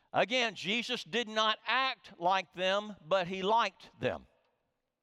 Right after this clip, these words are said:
And Jesus answered them, "It's not the healthy who need a doctor, but the sick." And then he says,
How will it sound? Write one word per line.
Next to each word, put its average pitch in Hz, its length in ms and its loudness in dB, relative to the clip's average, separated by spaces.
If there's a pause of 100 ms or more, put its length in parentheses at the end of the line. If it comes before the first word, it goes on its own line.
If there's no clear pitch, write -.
(1040)
And 170 160 -2
Jesus 233 460 -2
answered 185 480 -4
them, 135 360 -2 (280)
"It's 143 220 -6
not 226 200 2
the 202 120 -2
healthy 240 400 0
who 175 120 -8
need 165 200 -2
a 151 60 -4
doctor, 147 560 0 (580)
but 185 240 0
the 170 80 -4
sick." - 480 2 (4000)
And 123 120 -8
then 247 120 0
he 220 80 -4
says, 117 420 -4